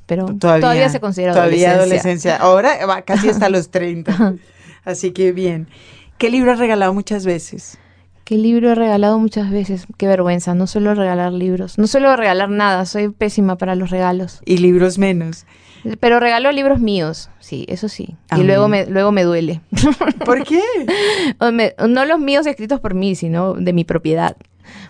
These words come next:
Speaker 1: Porque
Speaker 2: Ah.
Speaker 1: luego los echas de menos, <laughs>
Speaker 2: Ah,
Speaker 1: claro.
Speaker 2: ok.
Speaker 1: Tengo como arrebatos así de generosidad y, y, "Ah, este me ha encantado", ¿no? O los presto, que al final es regalarlos.
Speaker 2: Es regalarlos.
Speaker 1: <laughs>
Speaker 2: Bueno,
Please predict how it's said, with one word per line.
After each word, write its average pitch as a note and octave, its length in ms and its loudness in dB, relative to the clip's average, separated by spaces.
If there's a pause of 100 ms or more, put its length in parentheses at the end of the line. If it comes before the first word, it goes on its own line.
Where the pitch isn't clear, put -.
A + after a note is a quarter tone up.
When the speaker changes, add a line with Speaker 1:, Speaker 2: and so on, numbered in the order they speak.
Speaker 1:
Porque - 180 -2
Speaker 2:
Ah. D#3 40 4
Speaker 1:
luego F#3 220 4
los G#3 140 -2
echas G#3+ 240 -4
de F#3+ 80 -2
menos, G#3+ 320 4
<laughs> C4+ 100 -2
Speaker 2:
Ah, F3+ 220 2
Speaker 1:
claro. A#3+ 180 4
Speaker 2:
ok. F#3 320 -4
Speaker 1:
Tengo B3+ 220 2
como C4 160 -2
arrebatos G#3 420 0
así A3 220 -4
de G3 220 0
generosidad F3+ 640 2
y, F#3 80 2
y, D#3 560 -6
"Ah, A3 180 -6
este B3 240 -8
me A3 100 -6
ha A3 40 -8
encantado", G3+ 520 -2
¿no? F#3+ 220 -6
O F3+ 80 4
los F3+ 140 0
presto, G#3+ 500 -2
que F3 140 -4
al D#3 100 -6
final E3 380 -6
es F3 260 -8
regalarlos. F3 800 2
Speaker 2:
Es D#3+ 120 -6
regalarlos. A3 200 -2 (240)
Speaker 1:
<laughs> G#3+ 400 -12
Speaker 2:
Bueno, D#3+ 480 -4